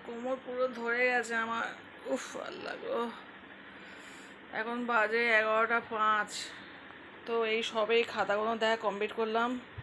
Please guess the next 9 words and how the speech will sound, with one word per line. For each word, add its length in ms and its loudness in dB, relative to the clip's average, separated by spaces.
পুরো 200 2
কোমর 300 -2
সেই 520 4
পৌনে 280 2
চারটের 300 2
সময় 220 4
বসেছি 640 4
আর 100 6
এগারোটা 480 6